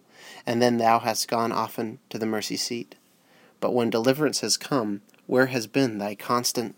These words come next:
supplication? Yet notwithstanding, thou hast ceased to pray as once thou didst. God has not ceased to bless.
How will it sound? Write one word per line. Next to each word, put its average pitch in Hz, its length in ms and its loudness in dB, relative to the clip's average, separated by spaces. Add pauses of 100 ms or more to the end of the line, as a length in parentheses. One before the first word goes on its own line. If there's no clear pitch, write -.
supplication? - 840 -6 (640)
Yet 135 220 4
notwithstanding, 139 1080 2 (100)
thou 135 280 2
hast 139 240 0
ceased - 420 -2
to - 80 -6
pray 113 500 -4
as 110 160 -4
once 107 320 -4
thou 104 260 -2
didst. 107 500 -4 (600)
God 135 380 6 (380)
has 104 280 -2
not 113 300 2
ceased - 360 -4
to 107 100 -4
bless. 98 480 -8